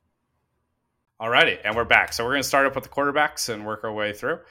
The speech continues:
So for our winners this week, we had Lamar Jackson, had to wear his jersey today to fully represent him, at forty-six, forty point six points,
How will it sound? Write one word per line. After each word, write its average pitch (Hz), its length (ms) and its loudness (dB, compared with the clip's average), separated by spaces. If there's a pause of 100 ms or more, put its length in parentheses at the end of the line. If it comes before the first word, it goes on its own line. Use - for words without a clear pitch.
(160)
So 123 300 2
for 127 200 -2
our 120 220 2
winners 139 400 -4
this 104 260 -12
week, 98 320 -14
we 107 160 -10
had 98 400 -4
Lamar 101 360 -8
Jackson, 95 560 -10 (100)
had 98 140 -12
to 98 40 -14
wear 95 160 -10
his 95 160 -16
jersey 98 380 -12
today 90 320 -14
to 92 140 -16
fully 143 400 -8
represent 92 560 -14
him, 139 220 -14 (360)
at 107 140 -12
forty-six, 131 720 -8
forty 156 320 -2
point 135 320 -10
six - 240 -12
points, - 440 -12